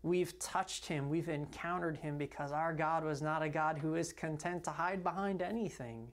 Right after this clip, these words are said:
but rather made himself known to us in the person of Jesus. And when we realize that that's the kind of God that we follow, it changes everything about how we relate to one another. That's why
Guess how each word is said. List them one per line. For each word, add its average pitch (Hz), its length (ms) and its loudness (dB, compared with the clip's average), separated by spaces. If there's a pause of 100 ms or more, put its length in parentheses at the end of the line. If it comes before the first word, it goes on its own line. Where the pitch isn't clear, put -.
(640)
but 147 80 0
rather 165 300 2
made 170 340 2
himself 151 540 -2
known 165 360 0
to 139 180 -4
us 131 240 -4
in 147 60 -6
the 143 80 -6
person 151 480 -4
of 143 100 -4
Jesus. 147 680 -10 (1400)
And 160 320 0
when 180 220 4
we 208 140 4
realize 196 580 2
that 156 140 -6
that's 202 240 -4
the 190 80 0
kind 208 280 -2
of 156 80 -2
God 180 300 -2
that 185 80 -6
we 160 140 0
follow, 202 400 -4
it 165 100 -4
changes 202 340 -2
everything 262 440 0
about 156 200 2
how 180 140 0
we 202 120 2
relate 208 400 0
to 220 100 -2
one 208 200 -2
another. 208 360 -2
That's 156 180 -6
why 226 200 2